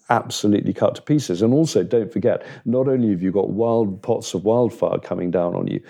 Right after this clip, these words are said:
you've also got something that it's always been said Valette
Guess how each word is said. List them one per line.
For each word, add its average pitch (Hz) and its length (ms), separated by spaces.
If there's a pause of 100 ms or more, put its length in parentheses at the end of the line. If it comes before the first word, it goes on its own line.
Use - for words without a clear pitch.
(220)
you've 110 180
also 135 440
got 87 240
something 92 380
that 90 200 (280)
it's 113 240
always 110 240
been 101 140
said 87 360
Valette 101 560